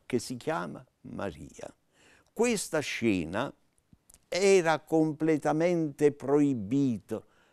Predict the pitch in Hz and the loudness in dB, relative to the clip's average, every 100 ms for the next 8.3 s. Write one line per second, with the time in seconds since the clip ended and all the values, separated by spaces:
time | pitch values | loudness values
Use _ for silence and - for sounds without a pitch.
0 | _ - 110 117 110 120 147 135 123 135 | _ -4 -2 0 0 0 -2 -6 -8 -6
1 | 92 _ - 151 98 73 62 57 - - | -6 _ -4 -2 -2 -6 -8 -14 -20 -20
2 | 76 _ _ _ _ - - 156 - _ | -20 _ _ _ _ -12 2 2 2 _
3 | _ 170 - - - _ _ _ _ _ | _ -2 -2 -10 -16 _ _ _ _ _
4 | _ _ - 98 - 131 104 90 95 82 | _ _ -8 -6 -2 -2 -2 -4 -6 -6
5 | 160 170 202 - - - - _ _ - | -8 -6 -6 -8 -12 -18 -20 _ _ -4
6 | - 170 113 95 - 175 160 131 123 69 | 2 4 2 -4 -4 -4 -2 -6 -6 -8
7 | 53 - - _ - 131 113 95 110 165 | -14 -18 -20 _ -4 -2 0 -2 0 0
8 | 185 180 165 | -2 -6 -8